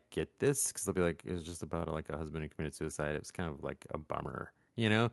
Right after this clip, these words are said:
So I do think that, that there has to be some, like, uh, s-,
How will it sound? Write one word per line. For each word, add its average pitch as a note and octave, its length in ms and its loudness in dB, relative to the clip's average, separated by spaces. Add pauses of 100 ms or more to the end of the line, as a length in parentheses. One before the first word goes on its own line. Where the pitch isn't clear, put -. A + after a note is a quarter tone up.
(420)
So G#2 280 12
I F#2+ 140 10
do G#2+ 260 6
think G2+ 280 4
that, F2 200 8 (240)
that F2 340 6
there F#2 160 8
has F#2 160 6
to - 60 -10
be F#2 80 0
some, E2+ 180 0
like, D#2 380 0
uh, D#2 360 2
s-, - 680 -6